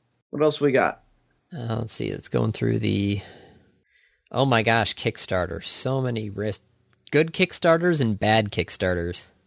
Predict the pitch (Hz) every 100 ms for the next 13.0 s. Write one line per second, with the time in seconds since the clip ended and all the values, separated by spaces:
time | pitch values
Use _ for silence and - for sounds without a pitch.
0 | _ _ - - - - - - - -
1 | _ _ _ 135 143 135 160 175 151 165
2 | 143 - 127 104 87 - - - 107 -
3 | _ _ - _ - - 135 139 135 127
4 | 127 - 139 127 98 - - - - 123
5 | 113 95 - _ _ _ _ _ _ -
6 | - _ _ _ _ _ _ _ _ -
7 | 123 208 208 165 165 - 240 190 202 220
8 | 214 190 196 180 - 143 - 107 98 98
9 | 90 - 95 143 117 113 113 110 120 127
10 | 113 - 110 107 - - 127 127 - 113
11 | 131 113 107 - 123 117 110 113 117 113
12 | 107 104 117 143 147 147 156 170 175